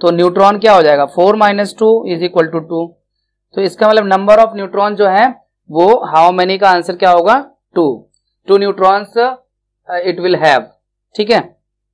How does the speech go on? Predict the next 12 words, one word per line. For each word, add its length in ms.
अब 120
हमारे 240
पास 240
नेक्स्ट 280
क्वेश्चन 280
है, 140
"Write 240
the 100
distribution 540
of 100
electron 520
in 300